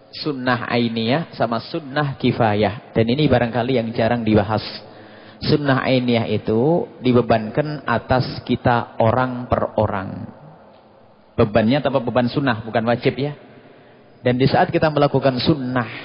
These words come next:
ainiyah, maka harus dipenuhi syarat-syaratnya tadi. Syaratnya kambing harus begini. Itu sunnah ainiyah untuk mendapatkan kesempurnaan di dalam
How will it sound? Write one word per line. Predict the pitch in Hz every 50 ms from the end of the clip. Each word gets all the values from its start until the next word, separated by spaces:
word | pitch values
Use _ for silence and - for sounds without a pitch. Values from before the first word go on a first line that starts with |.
| - - - - - - - - -
ainiyah, | 120 139 139 131 123 117 117 123 120 113 107 104 117 135 170 180 170 - - - - -
maka | 113 117 117 139 160
harus | 143 135 135 135 -
dipenuhi | 123 139 131 127 139 156 147 -
syarat-syaratnya | - 127 123 127 123 - 131 127 123 120 - 120 120
tadi. | 113 117 - 117 107 - - - - - - - - - - - - - - - -
Syaratnya | - - 127 113 117 117 120 120 113
kambing | - 127 117 117 117 110 117 113 113 117
harus | 113 113 110
begini. | - - 110 - 117 110 107 104
Itu | - - 156
sunnah | - - 180 170 151 143 139 127 131 -
ainiyah | 123 131 131 135 127 123
untuk | - - 123 123 -
mendapatkan | 127 117 113 - 135 135 - - 131 127
kesempurnaan | 131 120 - 123 120 110 127 113 113 120 - 131 143 120
di | 120 110
dalam | 120 113 120 139 151